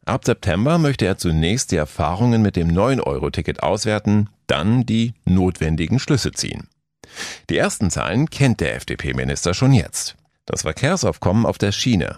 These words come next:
war im Juni im Schnitt um zweiundvierzig Prozent höher als im Juni zweitausendneunzehn. Gern darf Herr Wissing auch meine persönlichen Erfahrungen in seine Bewertung mit einfließen lassen. Ich bin seit Anfang Juni an die dreißig Mal mit der S-Bahn zur Arbeit gefahren.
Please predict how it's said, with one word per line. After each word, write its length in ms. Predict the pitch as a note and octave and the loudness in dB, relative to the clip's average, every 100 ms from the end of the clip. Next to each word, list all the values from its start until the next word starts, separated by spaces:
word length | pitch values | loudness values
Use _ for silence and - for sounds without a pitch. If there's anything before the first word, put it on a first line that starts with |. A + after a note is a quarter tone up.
| - | -6
war 160 | E2+ D2+ | -4 0
im 100 | E2 | 0
Juni 500 | E2+ C#3+ F2 B2 - | 2 2 2 0 0
im 160 | G#2+ | -2
Schnitt 280 | G2+ A2+ G#2 | 2 0 0
um 220 | F2 F2 | 0 -2
zweiundvierzig 920 | - - F#2+ B2 E3 D#3 - - A#2+ - | -2 -2 -2 0 0 0 -2 -2 -4 -2
Prozent 420 | F2+ - E2+ D2 | -2 0 0 2
höher 460 | A2 D#2+ E2 B2 - | 0 2 2 0 -2
als 220 | - G2 F2+ | -4 -2 0
im 100 | E2 | 0
Juni 380 | D#2 G2 G2+ | 2 2 2
zweitausendneunzehn. 1120 | - E2 E2+ F2 D#2+ E2 G#2+ B2+ F#2 A1 - - _ _ _ - - - - _ _ | 0 -2 0 0 0 2 4 4 0 -2 -6 -14 _ _ _ -20 -16 -16 -18 _ _
Gern 360 | F2+ G#2+ E3 D#3+ | 0 2 2 2
darf 240 | B2 B2 | 0 0
Herr 140 | A2+ F2 | 0 0
Wissing 320 | A2+ A2+ G#2+ | 0 2 2
auch 160 | F2+ | 2
meine 240 | G#2 F2+ F#2 | 2 2 0
persönlichen 640 | G2+ E2+ A2 D3 F#2+ D2 | 0 0 2 2 2 0
Erfahrungen 640 | G#1 - D#2 D2 E2 F#2+ F2+ | -4 -2 -2 0 2 4 4
in 140 | F2 | 2
seine 280 | E2+ G#2+ F#2+ | 2 2 0
Bewertung 520 | D2+ D2 D2 - - | 0 -2 -2 -2 -2
mit 100 | F#2+ | 0
einfließen 480 | E2 A#2 A2+ E2+ D2+ | 2 2 0 0 -2
lassen. 300 | G1+ - - - _ _ - - _ | -4 -8 -12 -14 _ _ -20 -20 _
Ich 120 | - | -2
bin 140 | D#3 D#3+ | 0 2
seit 160 | C3+ | 2
Anfang 280 | A#2 C#3+ F#2+ | 2 4 2
Juni 460 | E2 F2 C3 F#3 - | 2 2 4 2 0
an 200 | F#2+ B2+ | 0 2
die 140 | C3+ | 2
dreißig 480 | A2+ F#2+ F#2+ G2+ F#2 | 0 0 -2 -2 0
Mal 240 | E2 C#2+ E2 | 0 0 -2
mit 100 | G2 | -2
der 180 | A#2 | -2
S-Bahn 380 | C#3 - - G#1+ | -2 -2 -4 -6
zur 180 | - - | -4 -4
Arbeit 280 | G1+ G#1+ - | -4 -6 -8
gefahren. 560 | - - G1+ - - | -6 -6 -8 -10 -14